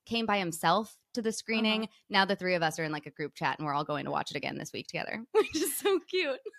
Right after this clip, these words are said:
Speaker 1: <laughs>
Speaker 2: I love that so much. It's like finding your
Speaker 1: Yeah.
Speaker 2: commu-, your people.
Speaker 1: I know.
Speaker 2: <sighs>
Speaker 1: How
Speaker 2: I
Speaker 1: cute.
Speaker 2: How do I live in L A, first of all? How, how is it that Sir exist here? <laughs>
Speaker 1: Right,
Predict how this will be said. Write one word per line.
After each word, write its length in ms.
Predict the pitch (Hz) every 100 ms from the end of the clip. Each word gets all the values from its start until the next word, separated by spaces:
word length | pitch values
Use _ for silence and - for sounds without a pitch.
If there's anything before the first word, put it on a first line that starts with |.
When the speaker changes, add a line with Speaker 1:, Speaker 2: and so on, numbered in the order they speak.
| -
Speaker 1:
<laughs> 400 | 466 453 - 392
Speaker 2:
I 80 |
love 200 | 392 330 349
that 200 | 381 -
so 300 | - 330 330
much. 480 | 320 359 370 269
It's 100 | -
like 140 | - 349
finding 320 | 339 269 294
your 100 | 254
Speaker 1:
Yeah. 40 | 247
Speaker 2:
commu-, 200 | 285 262
your 120 | 285
people. 720 | - 381 - 381 220 190 262 -
Speaker 1:
I 200 | 339 392
know. 1120 | 381 392 415 427 370 269 247 214 202 208 254 320 -
Speaker 2:
<sighs> 180 | - -
Speaker 1:
How 280 | 294 311 440
Speaker 2:
I 80 | 359
Speaker 1:
cute. 800 | 349 427 427 262 208 - - - _
Speaker 2:
How 200 | - 359
do 80 | 453 539
I 220 | 247 294 247
live 160 | 247
in 80 | 269
L 240 | 220 220
A, 460 | 190 175 139 196 233 254 226
first 240 | 220 -
of 80 | 190
all? 320 | 170 180 170 -
How, 320 | - 262 349 440 294
how 220 | 302 339
is 140 | 480 466
it 100 | 427
that 240 | 311 254 -
Sir 600 | - - 320 349 349 330 -
exist 520 | 247 233 277 311 -
here? 360 | 302 240 151 -
<laughs> 40 | - 359 - 359 392
Speaker 1:
Right, 440 | 381 359 - -